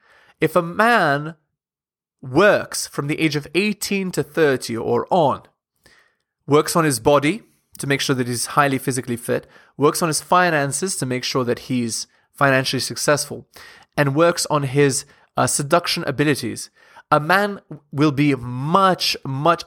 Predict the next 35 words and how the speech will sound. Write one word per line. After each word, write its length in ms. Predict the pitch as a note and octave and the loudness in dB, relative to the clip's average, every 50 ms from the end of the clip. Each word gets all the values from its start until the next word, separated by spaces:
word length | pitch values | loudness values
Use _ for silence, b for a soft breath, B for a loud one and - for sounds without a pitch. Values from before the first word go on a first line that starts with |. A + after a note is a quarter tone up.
| _ - | _ -2
astronomically 960 | G3 G#3+ G3 - - - G3 F3 E3 F3+ G3 G#3 G#3 G3+ F#3+ - D#3+ D3 C3+ | 0 0 0 -2 -4 -4 -4 -2 0 0 0 0 -2 -4 -4 -2 -2 -2 -2
more 200 | B2 B2 B2+ B2+ | -2 -4 -6 -6
successful 500 | - B2+ A2+ - - C3+ C3 - C3 G#2 | -6 -6 -4 -2 -2 -2 -2 -2 -4 -4
at 80 | - | -6
thirty 400 | - - C#3 C3 C3 C3 - C3 | -2 0 0 0 0 0 0 -2
years 200 | B2 A#2+ A#2+ A2+ | -2 -2 -2 0
old 320 | A#2+ A#2+ C3 D3 F3 - - _ B B B B B B B - | 0 0 0 -2 -4 -6 -12 _ B B B B B B B 0
than 120 | C#3 C3+ | 2 2
at 100 | C3+ B2 | 4 4
eighteen, 420 | B2+ B2+ B2 - - C#3+ B2 A#2 G#2+ | 4 2 2 -2 -2 -2 -2 -2 -4
for 180 | A2 - A#2+ | -6 -6 -6
example. 480 | A#2 A2 G#2+ A#2+ G#2 G#2 - - - - _ _ B B B B B B B B _ _ _ | -6 -4 -2 -4 -4 -4 -8 -12 -16 -18 _ _ B B B B B B B B _ _ _
Um, 320 | C#3 C3 C3 B2 B2 A#2+ - | 4 4 4 4 2 0 -2
and 280 | - C#3+ C#3+ D3 C#3+ C#3+ | 0 2 2 2 0 0
h-, 140 | D3+ D#3 D#3 - _ _ | -2 -2 -4 -6 _ _
in 160 | E3 D#3 C#3+ C#3 | 2 2 2 2
fact, 400 | - G#3 G3+ F#3 D#3+ D3+ - - | 2 4 4 4 2 0 -2 -2
a 40 | C#3 | 0
man 320 | C#3 C#3+ D3+ E3 E3+ D#3+ | 2 4 4 4 2 0
can 220 | D#3 - D#3 - - | -4 -6 -8 -4 0
even 300 | D3+ D3+ C#3+ D3+ C#3+ C3+ | 0 2 2 0 -2 0
get 240 | B2 D3 D3 - | 0 0 0 0
even 300 | - D3+ B2+ C3 B2 A#2+ | -2 0 0 0 -2 0
better 440 | A#2 C#3+ F3 G3 F#3 - C#3 A2+ - | 2 2 2 4 4 2 0 0 0
with 200 | G#2 A#2 A#2 - - | -2 -4 -6 -4 -6
age. 380 | G#2+ A2+ - - - - - B B B B B B B | -6 -6 -6 -8 -10 -12 -12 B B B B B B B
So 340 | - - - B2+ A#2 - - B B B B - | -4 2 2 2 2 2 -2 B B B B -10
at 120 | C#3 C3+ | -2 0
the 80 | C#3 C3+ | 2 2
age 100 | B2 A#2+ | 2 0
of 80 | A#2 | -4
forty, 540 | - - - F#3+ G#3 G#3 F#3+ - - C3 B2 | -4 -2 0 2 2 2 2 0 0 0 0
he 120 | A#2+ C3+ | 0 -2
could 160 | B2+ - B2+ A2+ | -2 -2 -4 -2
be 240 | B2+ A#2+ A2+ - | -2 -2 -2 -4